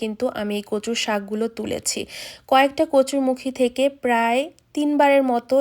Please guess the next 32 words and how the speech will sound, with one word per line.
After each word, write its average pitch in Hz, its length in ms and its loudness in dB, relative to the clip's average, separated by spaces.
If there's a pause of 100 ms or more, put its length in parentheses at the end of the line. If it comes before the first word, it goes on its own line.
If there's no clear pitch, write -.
(160)
এই 226 140 -2
নিয়ে 233 160 0 (120)
আমি 214 140 -4
শাক 214 280 -4 (120)
তুললাম। 214 320 0 (580)
আমি 294 140 2
জানি 311 280 6
না 320 60 0 (100)
কেন 247 140 0 (180)
কচুরমুখী 262 640 -2
থেকে 262 240 -2
যে 262 60 0 (100)
শাকগুলো 233 460 0 (120)
হয় 226 180 0 (100)
সেগুলো 226 280 -2 (160)
একটু 247 200 -6 (120)
চিকন 320 280 -2 (100)
হয়, 262 160 0 (100)
but 226 140 2 (420)
খেতে 277 340 2
কিন্তু 262 240 0 (160)
খুব - 160 -10 (160)
বেশি 214 320 0
সুস্বাদু - 440 -8 (100)
হয়। - 200 -12 (540)
কুমড়ো 233 400 0
ফুল, 202 180 -4 (260)
আমরা 208 260 0
যারা 214 240 2
বিদেশ 208 220 -2 (100)
বাড়িতে 214 260 0
থাকি 208 440 -6